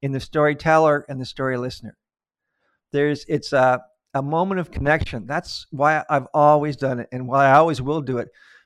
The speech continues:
because there's a magical moment of connection when you speak to someone and share their story, or it's just as profound, maybe even better, if you elicit that story.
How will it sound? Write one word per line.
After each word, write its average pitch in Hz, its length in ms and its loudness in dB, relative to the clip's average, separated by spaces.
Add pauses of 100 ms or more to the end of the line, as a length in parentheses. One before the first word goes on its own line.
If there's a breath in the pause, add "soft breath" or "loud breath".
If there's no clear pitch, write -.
because 143 260 -6
there's 139 200 -4
a 135 60 -4
magical 165 680 -4
moment 131 360 -6
of - 100 -18
connection 120 600 -10 (640)
when 123 200 -12
you 143 580 -4 (1600)
speak 151 460 -6
to 151 100 -12
someone 120 480 -10 (100)
and 120 160 -12
share 127 360 -6
their 123 140 -8
story, 117 580 -6 (100)
or 117 340 -6 (340)
it's - 180 -12
just 160 360 -6
as 139 100 -12
profound, 131 720 -4
maybe 139 240 -4
even 135 300 -2
better, 131 340 -2
if 131 160 -10
you 135 160 -4
elicit 135 540 -4
that 104 220 -10
story. - 440 -12